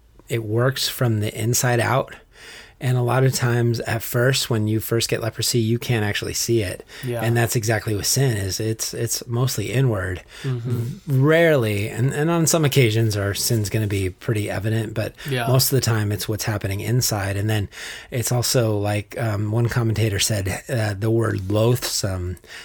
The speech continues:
Speaker 1: because it's, uh, it gives you a specific smell.
Speaker 2: Yeah.
Speaker 1: Uh, it starts to make your voice raspy. You know, your hair starts to fall out.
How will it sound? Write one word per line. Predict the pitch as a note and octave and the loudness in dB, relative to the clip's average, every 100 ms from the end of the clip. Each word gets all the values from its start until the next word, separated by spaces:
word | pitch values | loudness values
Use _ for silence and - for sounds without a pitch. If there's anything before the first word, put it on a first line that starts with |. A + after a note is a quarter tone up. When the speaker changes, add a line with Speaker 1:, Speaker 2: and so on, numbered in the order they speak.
| - | -8
Speaker 1:
because | A2+ G#2+ B2 A2 G2+ - - | -4 0 0 0 -2 -2 -2
it's, | A#2+ G#2+ - - - | -4 -4 -4 -8 -6
uh, | - G#2+ F#2+ F#2 A2 - | -4 -4 -4 -6 -10 -8
it | A2+ | -6
gives | - A2+ A#2 | -2 0 0
you | A2 | 0
a | G2 | -2
specific | - - A2+ G#2+ G#2 | -4 -4 -2 -2 -2
smell. | - - - F#2+ G2+ C3 D#3 - _ - - - - | -2 -4 -2 -4 -2 -2 -4 -8 _ -20 -20 -20 -12
Speaker 2:
Yeah. | - | -4
Speaker 1:
Uh, | A2 G#2+ G2+ - | -2 0 -2 -2
it | A2+ G2 | -4 -2
starts | - A#2+ - | 0 0 0
to | B2+ | 0
make | A#2+ - | 0 0
your | A2 | -4
voice | G2 G2+ - | -2 -2 -2
raspy. | G2 G#2+ A2+ - C3 C3 C3 - - - - | -2 -2 0 2 2 2 0 -6 -20 -20 -12
You | - G#2+ | -4 -2
know, | F#2+ F#2 F2 F2+ - | -2 -4 -6 -8 -8
your | G2+ F#2 | -6 -4
hair | F2 B2 A#2+ | -4 0 0
starts | B2+ C3+ A#2+ | 2 0 0
to | - | -2
fall | - B2 A#2 | 0 2 4
out. | A#2 A2+ A2+ - | 2 2 0 -2